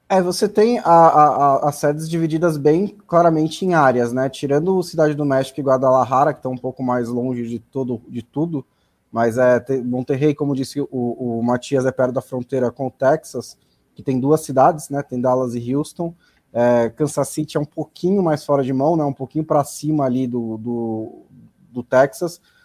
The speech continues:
mas logo no lado do Texas tem Atlanta e depois você desce pra Miami. Então você tem ali a região do sul, né? Em cima você tem Sea-, você tem na, no Nordeste, você tem Boston, Nova York e Filadélfia,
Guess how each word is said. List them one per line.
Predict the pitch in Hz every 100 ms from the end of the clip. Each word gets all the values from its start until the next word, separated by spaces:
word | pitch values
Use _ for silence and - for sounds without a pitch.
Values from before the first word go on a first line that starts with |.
| _
mas | 123 127
logo | 127 147
no | 151 151
lado | 143 139
do | 135
Texas | 127 131 131 135
tem | - 139
Atlanta | 123 - 143 170 170
e |
depois | 143 147 139
você | -
desce | 139 135 -
pra | 143
Miami. | 143 139 123 117
Então | 110 110
você | 123
tem | 131
ali | 131 131
a |
região | 131 127 135 139
do | 143
sul, | - 147 123 110 _ _ _
né? | 120 123
Em |
cima | 123 - 139
você | 139 143
tem | 143 139
Sea-, | - 147 131 131
você | 123
tem | 120 135 135 127 123 -
na, | 117 117
no | 113
Nordeste, | 120 117 117 131 147 -
você | 117 123
tem | - 123
Boston, | 117 127 127 151 127 _ _
Nova | - 120 123
York | 123 120 120
e |
Filadélfia, | - 131 123 131 170 170 190